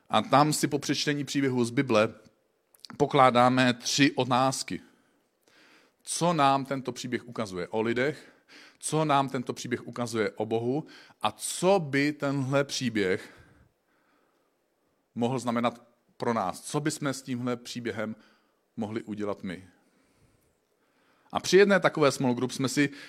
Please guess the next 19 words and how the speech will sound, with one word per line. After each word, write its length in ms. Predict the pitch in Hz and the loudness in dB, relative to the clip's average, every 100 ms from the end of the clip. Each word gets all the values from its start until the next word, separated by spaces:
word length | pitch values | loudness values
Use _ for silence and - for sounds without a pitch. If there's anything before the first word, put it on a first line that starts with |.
| - | -10
četli 460 | - 190 180 175 160 | 2 6 6 4 0
právě 540 | 151 139 139 139 139 | 2 4 4 4 2
tento 280 | 127 135 131 | 0 -4 -6
příběh 460 | - 160 147 113 - | -6 0 0 0 -2
o 60 | |
turecké 560 | - 127 135 135 139 131 | -6 -2 0 0 0 0
části 420 | 135 117 110 127 | 0 -2 -2 -4
Pavlovy 320 | 117 113 113 | -4 -2 -4
cesty. 380 | 104 117 - 85 - _ _ _ _ _ _ - - _ _ _ | -4 -6 -6 -12 -12 _ _ _ _ _ _ -20 -20 _ _ _
Tento 280 | 143 165 160 | -4 0 0
příběh 880 | - - 196 160 143 147 147 - | -2 -4 0 2 4 4 2 -2
nám 320 | 131 131 131 120 | -2 2 4 2
o 60 | 156 | 2
lidech 380 | 208 139 - | 2 2 0
ukazuje, 600 | - - 151 117 113 107 120 - - - - | -6 -2 0 2 2 2 0 -6 -20 -18 0
že 160 | 131 | 2
my 140 | 156 151 | 4 4
máme 380 | 135 139 160 | 4 6 4
plány. 560 | 160 135 131 143 139 95 | 2 -2 -2 -2 -2 -6